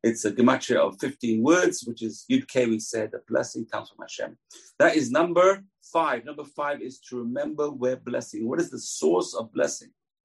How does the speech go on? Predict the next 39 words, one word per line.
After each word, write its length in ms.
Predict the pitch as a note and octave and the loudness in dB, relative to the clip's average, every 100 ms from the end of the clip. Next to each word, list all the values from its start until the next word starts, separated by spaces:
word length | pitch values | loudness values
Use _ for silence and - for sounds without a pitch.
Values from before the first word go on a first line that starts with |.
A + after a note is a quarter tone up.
| _ _ _ _ _ | _ _ _ _ _
And 140 | C3 B2 | 2 2
the 60 | |
source 480 | A#2 - E3+ F#3+ D#3 | 2 0 4 4 4
of 60 | D3 | -2
all 180 | C#3+ A#2+ | -4 0
blessing, 460 | D#3 F3+ - E3 | 0 0 0 -2
it 120 | C#3 | -2
says, 380 | - D#3+ E3 E3+ | -4 0 0 -2
"Baruch 580 | C3 A#2+ A2+ D3 A3 - - _ _ _ _ - | -4 -4 -2 2 2 2 -12 _ _ _ _ -20
Atah 460 | G2 - B2+ A#2+ | -20 -12 -10 -10
Hashem." 560 | G2+ F#2+ - F#2 - - _ _ _ _ - | -14 -16 -12 -12 -12 -20 _ _ _ _ -4
You, 260 | B2 F3+ | 4 6
Hashem. 560 | C#3 A#2 - C#3+ G2 F#2 _ _ _ _ _ _ _ _ _ _ | 6 0 2 2 2 -6 _ _ _ _ _ _ _ _ _ _
It's 140 | _ - | _ -10
not, 160 | - - _ | -10 -10 _
"Blessed 320 | G#2+ - - | -8 -8 -12
are 40 | |
you, 160 | D#2+ D#2+ | -10 -10
Hashem." 400 | D#2 - - - _ - - - | -10 -10 -12 -12 _ -20 -20 -8
Hashem 240 | F2 B2 | 0 0
is 100 | G#2 - | 0 0
blessed. 260 | G2 F#2+ | 0 0
He 60 | - | -6
doesn't 180 | G#2+ - | -6 2
need 140 | G#2 | 2
us 140 | F#2+ - | 2 -2
to 60 | |
bless 260 | - A2+ - | 0 0 -2
him. 80 | - _ _ _ _ _ _ | -10 _ _ _ _ _ _
It's 140 | A#2 | -2
acknowledgement. 800 | A#2 A2+ A#2+ D#3 E3 - - - - | -2 4 6 8 6 2 -8 -10 -6
"Baruch 320 | G2+ C#3 C#3+ | -2 -2 -4
Atah 300 | - - A#2 | -10 -6 -8
Hashem." 460 | G2 - G2+ - F#2 | -8 -10 -10 -10 -2
You, 240 | C3 D#3 | 4 4
Hashem, 580 | A#2 - - B2 A#2+ A#2 | 2 -4 -2 2 4 2
are 160 | - E2 | 0 -6
the 120 | F#2 | -8
source 680 | - - - C3 C3 - | -8 -8 2 2 2 -4